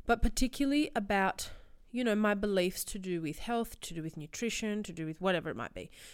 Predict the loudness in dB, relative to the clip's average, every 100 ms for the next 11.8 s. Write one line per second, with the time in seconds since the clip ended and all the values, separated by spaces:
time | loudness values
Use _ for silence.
0 | -6 4 6 6 0 -20 -20 -20 -20 -20
1 | -20 -20 _ _ -20 -18 4 6 8 6
2 | 4 0 2 2 0 0 0 0 -4 -2
3 | -2 0 0 -2 -8 -12 -4 -2 -2 -2
4 | -2 -2 -6 -10 -20 -20 _ _ _ _
5 | _ _ _ _ -14 -14 _ _ -4 0
6 | 0 -2 0 0 2 0 0 0 0 0
7 | -6 -4 -2 0 -2 -2 -6 -16 -20 -20
8 | -10 -8 -6 -4 -4 -4 -6 -8 -6 0
9 | 0 -2 -6 -6 -8 -14 -20 -20 _ -10
10 | -4 -2 -2 0 0 0 -2 0 2 0
11 | -4 -14 -8 -4 -2 -2 -2